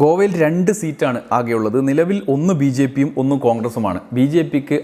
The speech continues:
ആ ഒരു സീറ്റ് നിലനിർത്തുക പ്രയാസമാകുന്നത് ആപ്പിൻ്റെ സാന്നിധ്യം കൊണ്ടാണ്. നോർത്ത് ഗോവ കഴിഞ്ഞ അഞ്ച് തവണയായി ബി ജെ പിയുടെ സിറ്റിംഗ് സീറ്റാണ് താനും. കോൺഗ്രസിൻ്റെ സിറ്റിംഗ് സീറ്റായ സൗത്ത് ഗോവയിൽ എ എ പി സഖ്യം, ആ, കോൺഗ്രസിന് ഗുണകരമായി മാറും.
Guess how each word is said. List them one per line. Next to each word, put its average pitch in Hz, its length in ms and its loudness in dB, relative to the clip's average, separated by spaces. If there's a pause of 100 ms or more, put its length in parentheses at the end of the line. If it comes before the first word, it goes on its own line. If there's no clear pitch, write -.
ആ 131 60 0
ഒരു 139 240 0
സീറ്റ് 131 360 0
നിലനിർത്തുക 123 500 0
പ്രയാസമാകുന്നത് 117 840 0
ആപ്പിൻ്റെ 123 360 -2
സാന്നിധ്യം 117 480 0
കൊണ്ടാണ്. 101 380 0 (200)
നോർത്ത് 151 320 4
ഗോവ 165 320 2
കഴിഞ്ഞ 151 260 0
അഞ്ച് 147 420 0
തവണയായി 151 360 0
ബി 131 140 -2
ജെ 131 180 -2
പിയുടെ 135 220 -6
സിറ്റിംഗ് 135 380 0
സീറ്റാണ് 117 440 0
താനും. 101 280 0
കോൺഗ്രസിൻ്റെ 147 500 0
സിറ്റിംഗ് 147 440 -2
സീറ്റായ 147 400 2
സൗത്ത് 151 420 -2
ഗോവയിൽ 123 380 0 (300)
എ 135 40 2
എ 151 140 4
പി 165 160 -4
സഖ്യം, 131 480 -4 (320)
ആ, 113 140 0
കോൺഗ്രസിന് 127 600 0
ഗുണകരമായി 120 600 0
മാറും. 110 380 0